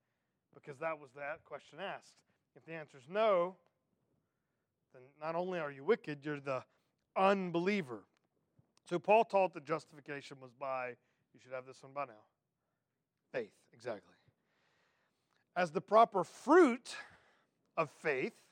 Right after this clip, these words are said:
and justification, Paul taught that believers become more and more like Christ,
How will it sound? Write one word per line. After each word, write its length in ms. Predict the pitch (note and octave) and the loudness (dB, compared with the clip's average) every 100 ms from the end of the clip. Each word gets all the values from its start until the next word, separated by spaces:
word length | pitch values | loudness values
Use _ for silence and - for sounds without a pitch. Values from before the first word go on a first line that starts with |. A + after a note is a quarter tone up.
| _ _ _ _ _ _ _ - | _ _ _ _ _ _ _ -10
and 160 | C#3 C#3 | -10 -6
justification, 880 | D3 - C#3 B2+ B2+ A2+ - F3 B3+ _ _ _ _ _ _ _ - | -8 -8 -16 -10 -8 -8 -12 -18 -20 _ _ _ _ _ _ _ 2
Paul 220 | F#3+ B3 | 6 6
taught 320 | - G3+ F#3 | 6 2 2
that 140 | E3+ D3+ | -2 -4
believers 520 | D#3 A3+ F3 D3+ C3 | -4 -4 -4 -8 -8
become 520 | C#3 - E3+ D#3 D#3+ - | -12 -4 -4 -4 -8 -8
more 500 | D#3+ G3+ A3 A3 A#3 G3+ | -2 2 4 2 0 -8
and 180 | F3 | -8
more 480 | D#3+ E3 E3+ E3 E3+ _ _ _ - | -2 0 0 0 -2 _ _ _ -6
like 460 | C#3+ D3+ D3+ - - _ _ _ _ _ | 0 0 -2 -10 -20 _ _ _ _ _
Christ, 800 | - - E3 B2 - - - | -8 2 2 2 -4 -16 -16